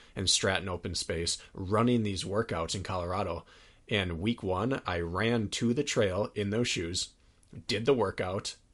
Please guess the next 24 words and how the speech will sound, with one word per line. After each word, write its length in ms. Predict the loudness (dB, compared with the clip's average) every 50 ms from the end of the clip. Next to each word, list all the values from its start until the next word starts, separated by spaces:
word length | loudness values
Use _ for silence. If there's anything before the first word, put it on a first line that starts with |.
| _ -2
and 140 | -2 0 0
then 120 | -2 -4 -6
cut 320 | -6 -2 0 -2 2 4
the 80 | 4 6
workout 520 | 6 6 6 6 8 8 8 8 6 4
when 180 | 2 0 0 2
my 160 | 0 0 0
legs 300 | -2 -2 -2 -2 -2 0
started 240 | 2 2 2 2 2
barking 320 | 2 0 0 0 -2 -4
at 140 | -4 -4 -4
me 200 | -4 -4 -6 -6 -8 -12 -20 -20 -20 -20 -20 -12 -6 -4
and 160 | -2 -2 0
just 180 | 0 -2 -2
hobbled 540 | -4 -4 -2 2 2 2 4 4 2 2 2
down 240 | 0 -2 -2 -2 -4
the 80 | -4 -4
mountain, 540 | -4 -4 -6 -6 -6 -6 -4 -4 -6 -6 -6 -6
and 80 | -4 -4
I 60 | -2
got 140 | -2 -2 -4
a 40 |
seven-mile 520 | -2 -2 -4 -4 -4 -4 -4 -4 -4 -6 -6
day 160 | -6 -6 -8